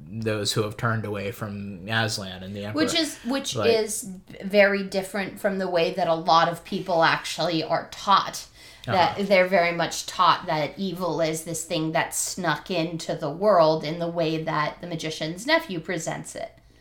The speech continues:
Speaker 2: And it's
Speaker 1: Uh-huh.
Speaker 2: like, "Oh, well, it's here now, so everything is tainted. We have to establish a deep magic in this tree in order to protect anyone."
Speaker 1: Yeah.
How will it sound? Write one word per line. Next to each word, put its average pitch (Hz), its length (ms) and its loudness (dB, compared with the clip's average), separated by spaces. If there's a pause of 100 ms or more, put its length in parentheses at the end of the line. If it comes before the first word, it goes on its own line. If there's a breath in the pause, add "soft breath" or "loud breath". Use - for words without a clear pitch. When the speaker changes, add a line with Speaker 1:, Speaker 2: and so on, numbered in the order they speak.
(500 soft breath)
Speaker 2:
And 190 160 6
it's - 100 6
Speaker 1:
Uh-huh. - 100 2
Speaker 2:
like, 156 200 4 (180)
"Oh, 165 460 10
well, 170 320 4
it's - 320 -8
here 247 200 4
now, 165 500 -2
so 160 340 -2
everything 180 680 -4
is 156 180 -6
tainted. 165 600 -4 (380 soft breath)
We 170 160 -4
have 165 300 2
to 160 140 -2
establish 156 800 2
a 160 100 -4
deep 151 320 -6
magic 156 460 -4
in 147 140 -6
this 156 180 -8
tree 165 300 -2
in 147 80 -2
order 147 260 -6
to 143 80 -14
protect - 540 -6
anyone." 160 540 -8 (120)
Speaker 1:
Yeah. 107 240 -6